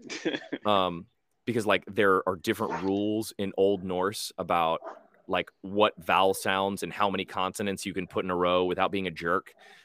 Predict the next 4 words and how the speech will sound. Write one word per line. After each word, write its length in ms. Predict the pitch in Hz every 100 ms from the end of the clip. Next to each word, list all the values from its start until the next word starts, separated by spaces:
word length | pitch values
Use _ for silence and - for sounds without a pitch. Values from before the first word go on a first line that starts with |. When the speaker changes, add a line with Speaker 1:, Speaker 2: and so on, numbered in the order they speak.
| _ -
Speaker 2:
Um, 380 | 101 90 85 85 - - - - _
so 640 | - - 123 104 98 92 -
it's, 440 | 104 95 90 - -
uh, 520 | 98 90 82 82 82